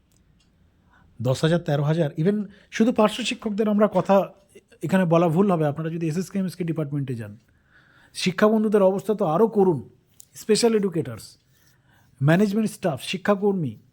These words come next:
ভিআরপি, পঁচিশ হাজার ভিআরপি রয়েছে পশ্চিমবাংলায়, পাঁচ হাজার, চার হাজার টাকায় কাজ করে, সেটাও every month ভাতা পায় না, দু মাস, তিন মাস, ছ মাস পরে ভাতা পায় তারা। সিভিক ভলেন্টিয়ার্স, আট হাজার, দশ হাজার টাকা,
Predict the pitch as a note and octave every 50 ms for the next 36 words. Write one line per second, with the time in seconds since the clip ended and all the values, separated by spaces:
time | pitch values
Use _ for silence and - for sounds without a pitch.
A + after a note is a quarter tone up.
0 | _ _ - - - B2+ A2 A#2 D3+ G3+ A3+ G#3+ - - D#3 C3 - - F#3+ F#3+
1 | - B3+ A#3 E3+ - F#3 F#3+ A#3+ A#3 F#3+ F3+ G3+ G3 F#3 G3 G#3 F#3 F#3+ F3+ -
2 | F#3 F3 F#3+ E3 - - F#3 F#3 F3+ F3 E3+ D#3 C#3 C3 D#3 D#3 C#3 D#3+ D#3+ E3
3 | D#3 D#3+ - _ _ - D#3 C#3+ C#3+ D3 D3+ D3 E3 D3+ D3+ D3+ D3 - - D3
4 | D#3+ D#3+ - - D#3 C3+ A#2+ - - - D#3+ D#3+ D#3 - - _ _ _ _ _
5 | _ _ - C#3+ D3+ D#3+ G3 G3 F#3 F#3+ G3+ G3 F3+ F#3 G3 G#3+ G3+ G#3 G#3 F#3+
6 | E3 C3 - C#3 A#2+ A#2+ D3 E3+ G3+ G3 - - - F#3 F#3 F#3+ F#3 - - -
7 | F3 F#3 F3 - - F#3 F3+ E3 C#3 D3+ D3 F3 D#3+ C#3+ B2+ A2 A2+ G2+ F#2+ -
8 | _ _ _ _ _ _ - - E3 F3+ G#3+ A3+ G3+ G#3 G#3 G#3+ G#3 F3+ F3 C#3+
9 | A#2 - - - _ _ C#3 D#3 D3 F3 F3+ F#3 F3 D#3+ F3+ F3 D#3 F#3 F#3 F3+
10 | D#3+ - C#3+ A#2+ - G2+